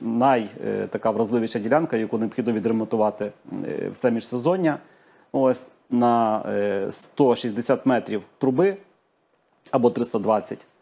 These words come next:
сто шістдесят подавальна зворотня. Ми потратили п'ять і вісім мільйона гривень. Ремонт, е, зробили, але ремонтували не тільки там, ремонтували по всьому місту. Е, в-, загалом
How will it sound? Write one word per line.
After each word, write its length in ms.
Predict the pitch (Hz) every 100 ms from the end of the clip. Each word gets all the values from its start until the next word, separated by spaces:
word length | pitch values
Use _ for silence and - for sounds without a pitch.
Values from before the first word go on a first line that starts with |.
| _ _ -
сто 180 | - 117
шістдесят 360 | 113 113 110
подавальна 400 | 117 110 113 107
зворотня. 520 | 107 127 165 175 123 120
Ми 120 | 117 117
потратили 540 | - 117 117 107 104
п'ять 360 | 120 117 - - _
і 120 | 113
вісім 360 | 120 117 107 101 -
мільйона 360 | 120 113 110
гривень. 340 | 117 156 147 127 - _ _ _ _ _ -
Ремонт, 440 | 123 123 120 -
е, 240 | 107 101 98
зробили, 520 | 120 123 180 165 147 -
але 280 | 127 120 120
ремонтували 520 | 131 131 139 139 123
не 120 | 123
тільки 240 | - -
там, 280 | - 165 160
ремонтували 500 | 127 123 117 127 127
по 100 | 120
всьому 260 | 101 120 127
місту. 420 | 175 185 156 143 - _ _ _ _ _ _ -
Е, 540 | 107 104 98 92 - - - 80 - - - 95 92 87 85 87
в-, 20 |
загалом 600 | 98 139 143 143 120